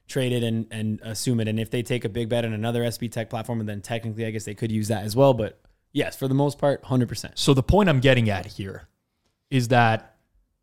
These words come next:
Speaker 2: especially again, if we go back to the Chris Bennett interview last week, and people, like, please check it out. Ve-, it was, you know, really interesting stuff. But he debunked the myth of the fifty fifty action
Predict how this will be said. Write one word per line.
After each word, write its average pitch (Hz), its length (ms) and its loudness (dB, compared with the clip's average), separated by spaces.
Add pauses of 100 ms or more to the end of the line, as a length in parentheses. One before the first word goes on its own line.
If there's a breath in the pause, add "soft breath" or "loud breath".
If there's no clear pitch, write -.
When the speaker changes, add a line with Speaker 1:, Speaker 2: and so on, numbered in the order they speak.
(260)
Speaker 2:
especially 151 500 4
again, 104 360 0
if 107 140 -8
we 131 80 4
go 135 120 4
back 123 220 6
to - 60 -8
the 120 80 2
Chris - 240 0
Bennett 104 380 0
interview 101 340 -8
last 87 280 -8
week, 95 80 -14
and 95 100 -14
people, 107 400 -4
like, 107 180 -8 (300)
please 131 220 2
check - 260 0
it - 60 -6
out. 95 200 -8
Ve-, 113 180 -4
it - 120 -8
was, 110 200 -2
you 101 120 -6 (360)
know, 95 180 -12 (140)
really 123 260 4
interesting 107 400 -2
stuff. - 360 -6
But 107 240 0 (440 soft breath)
he 139 140 0
debunked 160 400 4
the 139 80 2
myth 123 320 2
of 117 180 -2
the 107 80 0
fifty 117 320 0
fifty 101 380 -8
action - 360 -16